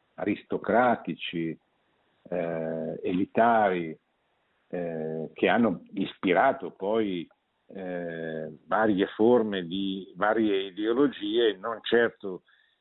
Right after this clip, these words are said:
il liberalismo, eh, non certo il marxismo-leninismo, ma, diciamo così, altre ideologie che in qualche modo possono essere riconducibili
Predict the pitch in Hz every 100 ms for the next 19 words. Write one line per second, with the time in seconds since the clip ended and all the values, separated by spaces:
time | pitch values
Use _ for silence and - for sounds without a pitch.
0 | _ _ - 95 98 87 107 139 113 104
1 | 104 110 113 131 123 - _ _ _ _
2 | _ 92 92 87 87 85 85 78 92 113
3 | 113 - 113 113 104 - 101 95 92 95
4 | 90 - 120 101 101 98 113 143 104 87
5 | 101 - 127 101 104 - - _ - _
6 | _ _ _ _ _ 87 113 98 95 110
7 | 107 98 - 110 127 131 120 107 101 90
8 | 113 131 135 101 110 113 95 - _ _
9 | _ _ _ _ 101 90 113 110 - 135
10 | 98 120 113 - 98 - 113 95 92 -
11 | 120 110 104 82 80 98 101 104 127 -
12 | 98 107 123 107 101 80